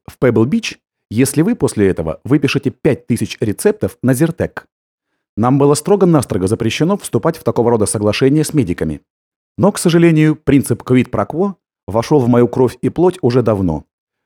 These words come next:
Ещё когда я служил в армии, мне случалось покупать пиво солдатам,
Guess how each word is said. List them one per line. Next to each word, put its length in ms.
Ещё 240
когда 240
я 80
служил 300
в 80
армии, 420
мне 180
случалось 460
покупать 460
пиво 220
солдатам, 600